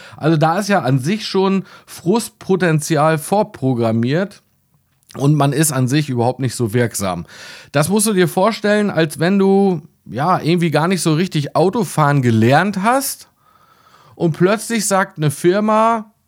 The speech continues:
„Du, wir stellen dir jetzt mal auf dem Parkplatz so ein Formel-eins-Auto hin oder so ein, so ein Auto mit riesen P-S-Zahl und nun sieh mal zu, wie du damit vorwärts kommst.“ Ja, und dann setzt du dich natürlich in diese Karre rein und dann wundern sich alle, warum man die vielleicht absaufen lässt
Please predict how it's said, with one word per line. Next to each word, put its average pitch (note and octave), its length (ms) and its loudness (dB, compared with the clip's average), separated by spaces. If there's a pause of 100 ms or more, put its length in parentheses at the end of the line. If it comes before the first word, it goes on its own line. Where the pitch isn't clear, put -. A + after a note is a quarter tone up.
(760)
„Du, G3+ 220 2
wir D3 140 2
stellen F3+ 260 0
dir G3 60 2
jetzt F3 180 0
mal F3+ 80 0
auf D3 140 -2
dem D3+ 120 -4
Parkplatz D#3 420 -2
so E3 40 -2
ein C#3+ 80 0
Formel-eins-Auto D3 800 -2
hin E3 220 2
oder C3 280 2
so B2+ 160 -2
ein, B2 600 -4
so A#2+ 100 -6
ein A#2 80 -4
Auto D3 300 -2
mit B2+ 260 0
riesen E3+ 300 0
P-S-Zahl E3+ 760 0
und D3+ 160 0
nun D3+ 160 4
sieh D3 120 -2
mal C#3 180 -2
zu, D3 180 -4
wie D3 80 0
du C3+ 120 -2
damit B2 280 0
vorwärts C#3 400 -2
kommst.“ F#2 300 -6
Ja, A2+ 180 -6
und G#2 80 -6
dann G2+ 120 -6
setzt B2+ 220 -6
du C3+ 60 -6
dich C#3+ 180 0
natürlich C3+ 380 -6
in B2 120 -8
diese C3 220 -6
Karre B2 380 -4
rein C3 260 0
und C#3 140 -4
dann B2 180 -4
wundern C3+ 280 -6
sich A#2 180 -12
alle, C3 220 -6
warum B2 240 -4
man B2 160 -2
die B2 120 -4
vielleicht A2+ 280 -4
absaufen C#3+ 500 -2
lässt D#3+ 380 -2